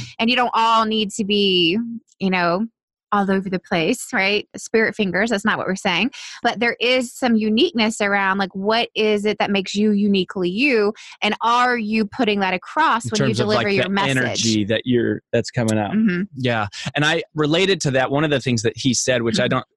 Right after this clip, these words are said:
Speaker 2: think you can hear enough, is you have to be willing to promote your message.
Speaker 1: Mm.
Speaker 2: So his enthusiasm for his message, you hear as he is talking about it.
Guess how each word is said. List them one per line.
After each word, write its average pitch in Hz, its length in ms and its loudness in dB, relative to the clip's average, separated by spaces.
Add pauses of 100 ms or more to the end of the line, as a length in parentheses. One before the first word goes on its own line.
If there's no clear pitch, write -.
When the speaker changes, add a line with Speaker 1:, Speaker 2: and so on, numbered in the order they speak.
(160)
Speaker 2:
think 123 220 -2
you 117 80 2
can 110 160 -6
hear 113 220 0
enough, 127 340 0
is 113 160 0 (400)
you 160 80 -2
have 185 200 0
to 202 60 -10
be 196 120 2
willing 151 300 2
to 156 120 2
promote 151 640 2
your 135 160 0
message. 104 560 0
Speaker 1:
Mm. 208 60 0
Speaker 2:
So 156 340 2 (320)
his 175 220 0
enthusiasm 143 1120 2
for 147 160 2
his 127 240 0
message, 135 420 0
you 123 140 2
hear 165 340 0
as 123 200 0
he 120 180 2
is 113 160 0
talking 208 480 0
about 104 340 0
it. 104 140 0